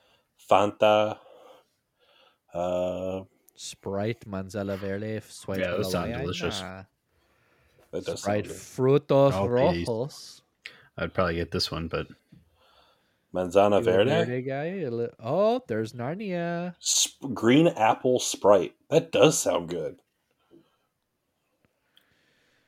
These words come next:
Speaker 1: Oh,
Speaker 2: Yeah.
Speaker 1: wow. Jamaica. I don't like Jamaica that much, but that's interesting that they have that.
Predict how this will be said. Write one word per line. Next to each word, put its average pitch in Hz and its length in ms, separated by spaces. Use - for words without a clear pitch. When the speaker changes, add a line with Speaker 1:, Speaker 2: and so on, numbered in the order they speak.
Speaker 1:
Oh, 143 100
Speaker 2:
Yeah. 135 60
Speaker 1:
wow. 117 300
Jamaica. 98 540
I 117 60
don't 110 120
like 90 160
Jamaica 80 380
that 78 140
much, 80 260
but 80 80
that's - 180
interesting - 420
that - 120
they - 100
have 76 220
that. 73 220